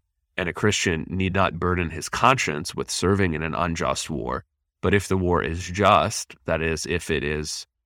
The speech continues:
carried out for historically very carefully defined reasons, especially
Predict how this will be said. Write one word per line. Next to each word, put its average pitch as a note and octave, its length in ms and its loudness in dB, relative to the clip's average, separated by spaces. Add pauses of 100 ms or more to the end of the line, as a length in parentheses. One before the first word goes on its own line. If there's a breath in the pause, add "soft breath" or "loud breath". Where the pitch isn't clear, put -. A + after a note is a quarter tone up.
(100)
carried F#2+ 320 2
out D#2+ 280 6
for D#2 480 -2 (480)
historically F2 640 0
very E2 300 0
carefully F2+ 480 -2
defined D#2+ 580 -2
reasons, E2 760 -2 (420)
especially D#2+ 680 -2